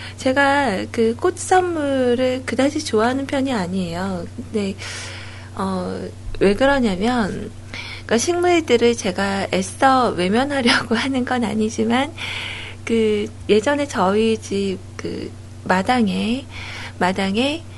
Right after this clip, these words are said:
어, 장미꽃이 이렇게, 어, 되게 많았어요. 그래서 그 장미 꽃잎들을 이렇게 따다가 이제 화장술을 하나 만들어 본다고,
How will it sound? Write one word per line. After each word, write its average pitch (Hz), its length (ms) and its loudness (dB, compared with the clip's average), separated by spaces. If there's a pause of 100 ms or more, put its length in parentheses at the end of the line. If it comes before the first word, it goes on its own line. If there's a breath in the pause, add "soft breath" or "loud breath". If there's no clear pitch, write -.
(180 loud breath)
어, 220 420 -4 (100)
장미꽃이 226 1600 0
이렇게, - 640 -6 (1080)
어, 185 380 -6 (180)
되게 262 260 -4
많았어요. 208 920 -4 (460 loud breath)
그래서 254 600 -4 (540 loud breath)
그 240 160 0
장미 269 560 4
꽃잎들을 311 580 -2
이렇게 208 280 -2
따다가 240 720 0
이제 220 180 -2
화장술을 339 680 0
하나 240 200 2
만들어 214 420 0
본다고, 208 580 -2